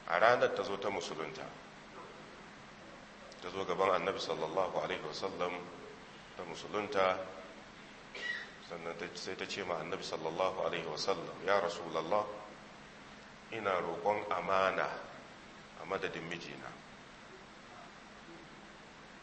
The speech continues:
Kaga hikima. Allah yakan azurta wasu mutane da mata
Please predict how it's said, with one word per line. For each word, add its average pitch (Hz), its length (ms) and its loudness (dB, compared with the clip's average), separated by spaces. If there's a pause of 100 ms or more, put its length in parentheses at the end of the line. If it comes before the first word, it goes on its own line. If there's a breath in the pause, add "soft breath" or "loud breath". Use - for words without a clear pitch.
(280)
Kaga 95 200 6
hikima. 92 360 0 (3250)
Allah 104 280 8
yakan 98 240 6
azurta 98 360 0
wasu 101 280 2
mutane 98 400 4
da - 100 2
mata 101 420 6